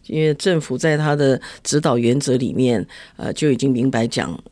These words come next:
业者要加入工会嘛。那我们在指导原则没有出来之前的几次的公听会上面，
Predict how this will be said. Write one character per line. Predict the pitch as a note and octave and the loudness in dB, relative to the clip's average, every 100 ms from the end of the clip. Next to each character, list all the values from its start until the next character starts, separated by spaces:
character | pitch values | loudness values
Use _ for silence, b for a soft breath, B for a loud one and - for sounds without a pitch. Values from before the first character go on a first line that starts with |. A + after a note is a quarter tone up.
| - | -4
业 | D3 | -2
者 | B2 - C3 | 0 -2 -2
要 | C3 A2+ G2+ - - - - | -2 -2 -2 -6 -10 -20 -16
加 | - B2+ | -6 -4
入 | B2 | -2
工 | B2+ B2+ | -4 -6
会 | C3 A#2 | -4 -4
嘛。 | G2 A2+ B B B - | -4 -8 B B B -4
那 | D#3+ D3+ | 0 2
我 | B2+ C3 | 2 0
们 | D3+ D#3+ | 0 0
在 | F#3 E3+ D#3 | 0 2 2
指 | D3+ D3+ | 0 -2
导 | E3 C3+ | 0 2
原 | C3 | 2
则 | C#3+ C#3 | 0 0
没 | C#3 C#3 | 0 2
有 | D3 B2 | 2 0
出 | - E3 | -2 0
来 | D3+ C3 | 2 0
之 | C3+ D3 | -2 -4
前 | C#3 - B2+ | -2 -4 -2
的 | C3+ | -2
几 | C#3 A#2 A2+ | 0 -2 0
次 | - C#3 | 0 0
的 | |
公 | C3 D3 | 0 -2
听 | D3 C#3+ | -2 -4
会 | C#3+ B2 | -2 -2
上 | - A2 | -2 -2
面， | A#2 F2+ | 0 -2